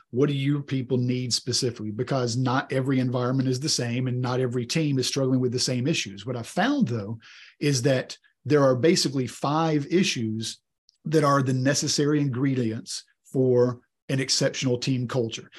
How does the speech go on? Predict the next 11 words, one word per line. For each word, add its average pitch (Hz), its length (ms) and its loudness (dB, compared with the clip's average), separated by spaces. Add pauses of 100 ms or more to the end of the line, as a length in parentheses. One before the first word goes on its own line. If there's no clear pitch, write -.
And 139 140 0
I 131 40 2
use 147 260 2
the 151 100 6
acronym 139 560 2
great. 135 460 4
It's 110 160 -8
very 131 260 0
easy 139 220 0
to 143 100 0
remember. 120 480 0